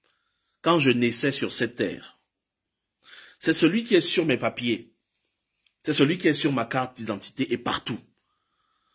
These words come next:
Aujourd'hui, on cherche Bob Lee. On cherche Bob Lee, la légende. Est-ce que Bob Lee est mort ou il est vivant ? Je vais vous dire aujourd'hui avec exactitude où se trouve Bob Lee.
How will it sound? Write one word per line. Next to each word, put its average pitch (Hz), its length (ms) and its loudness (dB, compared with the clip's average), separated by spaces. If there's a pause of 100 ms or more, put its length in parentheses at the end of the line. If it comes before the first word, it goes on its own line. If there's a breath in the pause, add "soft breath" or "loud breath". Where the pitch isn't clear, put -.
(240)
Aujourd'hui, 151 400 4
on 214 80 0
cherche - 340 0
Bob 135 240 -2
Lee. 110 240 -8 (1500)
On 208 100 2
cherche 180 360 0
Bob 151 260 2
Lee, 143 100 0
la 120 120 4
légende. 104 500 -2 (1300)
Est-ce 139 160 4
que 214 80 -2
Bob 170 240 2
Lee 131 120 4
est 123 60 2
mort 120 460 -4 (160)
ou 147 120 -4
il 127 120 0
est 117 60 2
vivant ? 101 460 -8 (1200)
Je 123 140 -2
vais 208 100 6
vous 214 160 0
dire 165 320 -2
aujourd'hui 127 720 -2 (800)
avec 151 400 0
exactitude 143 960 -4 (100)
où 151 100 -2
se - 120 0
trouve 107 320 -8
Bob 104 220 -6
Lee. 82 260 -14